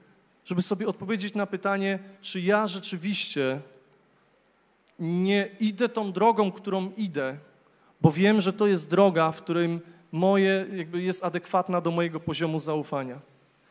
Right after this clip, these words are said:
Czy to zaufanie jest w miejscu, w którym jesteś gotowy wejść na najbardziej trudną,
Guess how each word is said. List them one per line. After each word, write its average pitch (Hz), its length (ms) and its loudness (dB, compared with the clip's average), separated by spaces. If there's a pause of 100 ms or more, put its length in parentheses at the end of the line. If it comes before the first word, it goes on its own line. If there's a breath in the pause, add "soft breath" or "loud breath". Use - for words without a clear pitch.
(340 soft breath)
Czy - 160 -6
to 247 180 4
zaufanie 220 800 4
jest 208 380 2
w 170 180 -12
miejscu, 208 580 0 (180 loud breath)
w - 60 -20
którym 214 360 4 (300 loud breath)
jesteś 208 360 0
gotowy 196 380 0
wejść 202 340 -2
na 196 220 2 (200)
najbardziej 190 520 -2
trudną, 190 540 -8